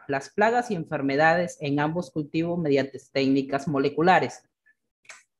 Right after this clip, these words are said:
Para ello vamos a hablar en un primer lugar sobre el algarrobo, en este caso que es Prosopis S P. Como ustedes pueden ver a la mano izquierda, es una planta de algarrobo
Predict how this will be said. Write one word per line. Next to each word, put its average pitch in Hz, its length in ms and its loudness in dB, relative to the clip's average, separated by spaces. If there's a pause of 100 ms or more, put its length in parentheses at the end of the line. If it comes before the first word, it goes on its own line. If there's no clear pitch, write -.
(540)
Para 277 240 4
ello 262 180 2
vamos 233 380 -2
a - 20 0
hablar 185 380 -2
en 160 100 -6
un 165 160 -8
primer 180 560 -2 (240)
lugar 214 580 4
sobre 202 540 -2
el 143 140 -6
algarrobo, 135 640 -2 (440)
en 131 140 -4
este 143 220 -6
caso 196 340 0
que 151 160 -2
es 151 120 -8
Prosopis 160 640 -8
S 160 200 -6
P. - 400 -4 (320)
Como 170 200 -2
ustedes 311 520 2
pueden 247 340 0
ver 208 320 2
a 156 120 4
la 143 100 4
mano 196 300 -2
izquierda, 208 920 2
es 190 200 -8
una 208 260 0
planta 180 380 0
de 160 100 -2
algarrobo 151 760 0